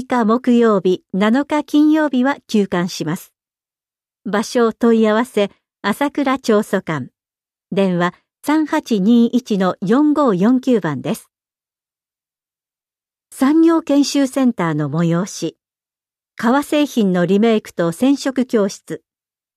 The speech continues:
期間、全十回。六月五日から十一月二十日の土曜日。時間は午後一時半から四時半。対象、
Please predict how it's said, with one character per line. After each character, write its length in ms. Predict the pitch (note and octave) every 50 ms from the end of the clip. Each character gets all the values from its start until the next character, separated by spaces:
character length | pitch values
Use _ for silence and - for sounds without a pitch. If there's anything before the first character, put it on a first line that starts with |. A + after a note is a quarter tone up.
| _ _ _ _
期 140 | - - -
間、 320 | - B3 G#3 F3 D3+ - - _ _ _ -
全 340 | F#3+ D#3 C4+ C#4 C4+ G#3 F3
十 140 | - F#3 F3 - _ -
回。 260 | - G#3+ F3+ - - _ _ _ _ _ _ _ _ _ _ _ -
六 300 | G3+ G#3+ G#3+ - D#4+ D4+
月 320 | D4+ D#4+ D#4 - C#4+ C#4 -
五 260 | - A#3 - - - -
日 140 | B3 A#3
か 140 | A#3+ A3+ G#3+
ら 160 | G#3 G#3 G#3+ - _ _ -
十 260 | G3 F3 C4 C#4 C#4+
一 240 | C#4+ B3+ - - C#4
月 300 | B3+ C4 B3+ - B3 A#3+
二 160 | F#3 G#3 G#3
十 120 | - - -
日 140 | - G#3
の 160 | G#3 G3+ F#3+ E3+
土 160 | - F#3+ F#3+
曜 240 | F#3 C4+ C#4+ A#3 F3
日。 200 | - D#3 - _ _ _ _ _ _ _ _ _ _ -
時 180 | G3+ F3+ B3
間 260 | A#3+ C#4 C#4+ D4 C#4
は 180 | C4+ C4 B3 A#3
午 160 | - D4 D#4
後 140 | D4+ C#4 A3+
一 220 | F#3 F3+ - C4+
時 120 | B3+ C4+ C#4+
半 260 | B3+ C#4+ C4+ A#3+ G#3
か 160 | - E3+ E3
ら 100 | D#3 E3
四 160 | D#3 D#3 D#3+
時 140 | E3 - G#3
半。 260 | F3+ - F3+ D#3+ C3+ - _ _ _ _ _ _ _ _ _ _ _ _ _ _ _ _ _ _
対 160 | - G#3 G3+
象、 320 | G3 - - G#3+ G3 F#3+